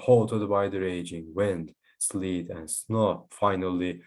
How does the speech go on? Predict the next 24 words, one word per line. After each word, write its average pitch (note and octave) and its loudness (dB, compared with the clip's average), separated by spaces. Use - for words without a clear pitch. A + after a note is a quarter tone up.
the F#2 0
Federal G2+ 0
Department F#2+ -4
of F2+ -2
Public F#2+ -4
Health F2+ -6
calls F2 -4
on D#2+ -10
Namur. F#2 -6
"You G#2 2
will C3 4
help A#2 2
us A2 0
then, G#2+ -4
Namur?" G#2 -4
No B2+ 8
one A#2 6
else A2 2
can G#2 -4
battle G2 0
the G2+ 0
elements G2+ 2
as E2+ -6
you D#2+ -14